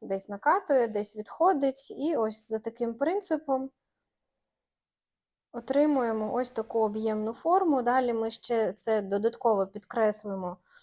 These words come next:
е, переходимо від світла до тіні. Тут ми бачимо, що в нас буде найтемніша частина, бо тоді не попадає,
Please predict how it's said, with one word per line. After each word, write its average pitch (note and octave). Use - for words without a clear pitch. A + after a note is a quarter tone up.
е, G3
переходимо A3
від B3
світла G3+
до C4
тіні. A3+
Тут A3+
ми G#3+
бачимо, G3+
що G3+
в G#3
нас F#3+
буде F#3+
найтемніша G#3
частина, A#3
бо G#3+
тоді G3+
не G3+
попадає, G3+